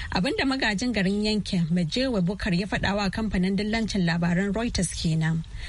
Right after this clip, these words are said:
Akwai mutane kusan ɗari takwas a cikin sansanin, a cewar Bukar. Ƙauyen Ungucewe dai na kusa da iyakan Najeriya da ƙasar. Mazauna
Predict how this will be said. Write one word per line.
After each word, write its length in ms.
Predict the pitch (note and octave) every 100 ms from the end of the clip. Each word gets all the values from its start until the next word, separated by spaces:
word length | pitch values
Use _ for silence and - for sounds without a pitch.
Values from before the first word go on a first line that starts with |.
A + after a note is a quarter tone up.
| - - -
Akwai 260 | - D#4 F#4
mutane 400 | G#4+ G4+ G#3+ A#3
kusan 320 | C4 D4 C4
ɗari 240 | F#3 G#3+
takwas 360 | - C#4 G#3 G3
a 60 | F3+
cikin 320 | - - B3
sansanin, 500 | - F3+ - A3+ -
a 60 | F3
cewar 400 | - G3 E3+ E3
Bukar. 460 | F#3 - D#3 D#3+ - - - - -
Ƙauyen 420 | - D#4+ A4+ G#3 G3+
Ungucewe 560 | F3+ - - A#3 F#3
dai 140 | A3 G#3+
na 140 | E3+
kusa 220 | A#3 G#3+
da 60 | G#3
iyakan 460 | - A#3 F3 A#3+ A3+
Najeriya 600 | F3 D#3+ G3 A3+ A3 E3
da 100 | E3
ƙasar. 400 | - - F#3+ D#3+ D#3 - - - - -
Mazauna 480 | - A4 G#4 C4+ C4